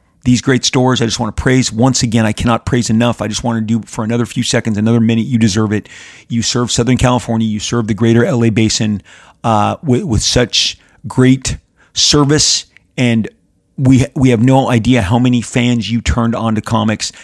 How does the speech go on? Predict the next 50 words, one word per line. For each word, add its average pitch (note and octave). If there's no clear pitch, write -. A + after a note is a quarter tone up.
Thank C3
you B2
for A#2
hosting C3
me, C3+
uh, A2+
for -
interviews. C#3+
Thank B2+
you B2+
for B2+
hosting B2+
me B2
for -
signings C#3
and, A#2
and A2+
giving C3
me B2+
those A#2
special C3
memories A#2+
of G#2+
my A2+
Jeep B2
getting A2+
stereo B2
raped, A2+
and, A2+
and, A#2
and A#2+
for A#2+
meeting B2
Danny A#2
Mickey A2+
and G#2
bringing A2
him G#2+
into G2
the G2+
fold. G2
So A2
we B2
just A#2+
give C3+
a A2
shout D3
out, C#3
a B2
salute, C#3